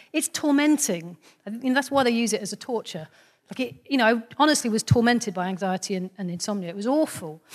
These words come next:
Um, and so I rapidly learned in this unraveling, listen, there's some, having done all things, then stand. I was trying desperately to stand when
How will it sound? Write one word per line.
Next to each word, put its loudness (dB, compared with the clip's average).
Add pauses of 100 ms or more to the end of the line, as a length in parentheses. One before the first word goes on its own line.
(320)
Um, -2 (420)
and 2
so 2 (580)
I 4 (220)
rapidly 2
learned 4
in 2
this 4
unraveling, 2
listen, -4
there's -2
some, -2 (180)
having 2
done 6
all 4
things, -2 (320)
then 2
stand. -2
I 4
was 2
trying 4
desperately 0
to -8
stand 0
when -2